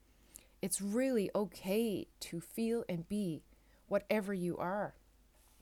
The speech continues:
It's kind of a little bit funny. Um, I try not to do this, but of course I end up comparing myself to others sometimes, just as another kind of feeler to see if I'm, I'm being,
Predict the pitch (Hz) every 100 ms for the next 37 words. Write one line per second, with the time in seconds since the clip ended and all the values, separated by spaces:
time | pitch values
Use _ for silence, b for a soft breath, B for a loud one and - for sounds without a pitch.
0 | - - - 170 214 233 220 190 214 175
1 | 165 - 214 202 175 B B B B B
2 | - 170 160 151 - 165 156 139 - -
3 | - 247 269 233 180 165 156 170 175 170
4 | - 180 - 151 160 - - 196 202 175
5 | - 180 190 175 165 160 - 156 151 -
6 | 165 151 151 151 165 156 - 143 175 180
7 | - 165 - 151 151 156 147 143 - 156
8 | 143 131 - B B B B B - 285
9 | 294 269 208 214 240 220 214 - 240 202
10 | - 190 180 - 180 165 180 170 165